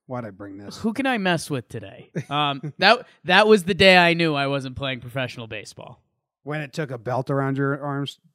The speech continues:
Speaker 2: Double belts around my arms at practice. I was like, A, I don't have a ton of talent. B, I don't think I'm getting the right coaching.
Speaker 1: <laughs> That was some loon.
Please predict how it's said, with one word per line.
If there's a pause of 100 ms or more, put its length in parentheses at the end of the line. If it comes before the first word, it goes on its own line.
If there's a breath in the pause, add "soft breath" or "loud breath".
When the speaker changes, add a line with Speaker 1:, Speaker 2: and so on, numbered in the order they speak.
(260)
Speaker 2:
Double
belts
around
my
arms
at
practice.
I
was
like, (400 soft breath)
A,
I
don't
have
a
ton
of
talent.
B, (220 soft breath)
I
don't
think
I'm
getting
the
right
coaching.
Speaker 1:
<laughs>
That (260)
was
some
loon.